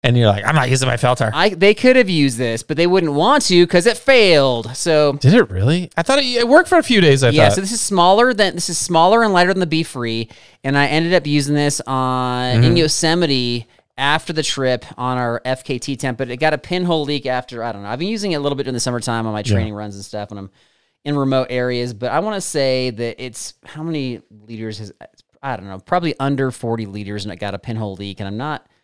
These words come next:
Speaker 2: not, like, squeezing the life out of it or anything. Um, s-
Speaker 1: What'd you do on the trip after it broke?
Speaker 2: Well, it just had a pinhole, so it was still usable. It just is like, you know, as you're squeezing the water and it's just shooting water at somebody. So I tried to aim it at you, to be honest, but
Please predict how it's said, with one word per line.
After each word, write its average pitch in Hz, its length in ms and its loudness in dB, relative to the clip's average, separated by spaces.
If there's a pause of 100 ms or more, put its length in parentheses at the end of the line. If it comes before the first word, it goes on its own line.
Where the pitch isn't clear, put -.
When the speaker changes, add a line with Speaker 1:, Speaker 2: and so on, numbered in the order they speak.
(280)
Speaker 2:
not, 131 100 -14
like, - 100 -12
squeezing 156 600 -4
the 143 80 -4
life 139 320 -2
out 110 200 -4
of 101 80 -12
it 110 80 -8
or 110 80 -8
anything. 107 420 -8 (480)
Um, 110 280 -6
s- - 200 -10 (220)
Speaker 1:
What'd 175 240 8
you 220 80 2
do 226 100 4
on 220 60 0
the 185 80 -2
trip 208 320 0
after 131 180 -2
it 113 40 -6
broke? 113 300 -4 (220)
Speaker 2:
Well, 196 160 -4
it 226 40 2
just 226 120 -4
had 320 140 6
a 196 40 -2
pinhole, 180 460 0
so 165 120 -4
it - 20 -4
was 147 100 -6
still 240 160 0
usable. 160 600 -2
It 139 100 -2
just 139 220 -4
is 120 140 -8
like, 120 220 -2
you 131 60 -2
know, 123 100 -4
as 131 240 0
you're 127 80 -6
squeezing 131 340 -8
the 127 60 -2
water 127 200 2
and 120 80 -4
it's 104 40 -10
just 107 140 -4
shooting 131 240 -4
water 117 280 -2
at - 60 -14
somebody. 92 300 -12
So 110 80 -8
I - 20 -6
tried 135 140 -6
to 120 160 -8
aim 113 160 -4
it 104 60 -6
at 90 60 -10
you, 101 140 -8
to 92 80 -10
be 90 80 -10
honest, 92 400 -10
but 98 180 -10